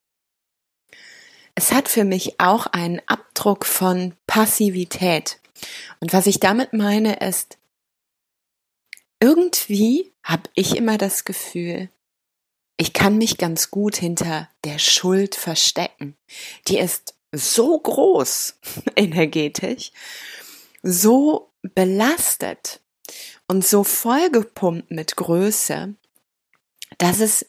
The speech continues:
mir dahinter leicht fällt, zu sein.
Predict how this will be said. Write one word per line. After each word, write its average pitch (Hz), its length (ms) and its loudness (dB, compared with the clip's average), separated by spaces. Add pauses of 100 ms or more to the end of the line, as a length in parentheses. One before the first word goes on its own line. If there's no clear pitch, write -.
(200)
mir 180 100 -6
dahinter 196 560 0
leicht 175 540 0
fällt, 196 480 -2 (600)
zu - 280 2
sein. 180 540 2